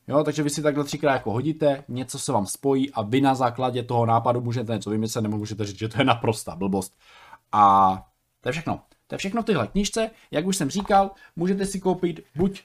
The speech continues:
tuhle celou krabici za nějakou tisícovku, nebo samotnou knížku. Je na vás, jestli to využijete. Jak říkám, spoustu těch věcí v té krabici se můžete, eh, buď sami stáhnout a vytisknout, kromě D M screenu,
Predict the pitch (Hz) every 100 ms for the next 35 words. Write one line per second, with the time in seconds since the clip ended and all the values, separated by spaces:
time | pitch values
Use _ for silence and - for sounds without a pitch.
0 | _ 175 165 156 - 123 95 - 185 214
1 | 214 208 147 147 139 - 143 165 156 147
2 | 110 98 170 165 214 233 226 240 233 233
3 | - - _ 135 165 180 - 143 139 139
4 | 127 113 101 92 - - - _ _ _
5 | - 113 175 202 190 170 139 117 156 175
6 | 190 185 180 _ 131 127 151 165 151 151
7 | - 190 196 190 185 165 165 165 175 -
8 | 156 147 143 143 147 151 - 147 135 143
9 | 147 147 143 139 - - - 98 92 90
10 | 90 - _ 131 147 - - 147 139 -
11 | 127 135 87 110 117 170 170 151 - 160
12 | 156 107 - - _ - 151 220 196 202
13 | 226 226